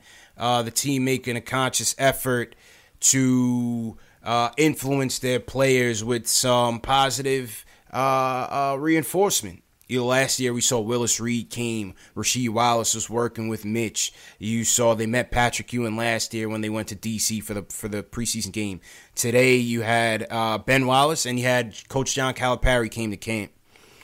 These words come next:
And, you know, Coach Cal has some Kentucky guys on the team. He got Randall and Kevin Knox in there, so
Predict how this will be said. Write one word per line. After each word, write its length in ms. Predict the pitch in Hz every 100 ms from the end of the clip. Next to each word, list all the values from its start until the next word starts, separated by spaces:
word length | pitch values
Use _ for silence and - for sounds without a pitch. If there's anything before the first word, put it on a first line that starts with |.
| -
And, 100 | 98
you 60 | 113
know, 300 | 120 117 104 - -
Coach 260 | 127 120
Cal 260 | - 123 120
has 180 | 117 117
some 140 | 117
Kentucky 440 | 110 110 127 120 110
guys 380 | 117 117 110
on 100 | 113
the 60 | 110
team. 320 | - 127 117
He 60 | 113
got 240 | 113 104
Randall 440 | 117 120 120 113 113
and 120 | 110
Kevin 300 | 123 110 113
Knox 340 | 117 110 -
in 80 | 110
there, 220 | 113 113
so 340 | 113 117 107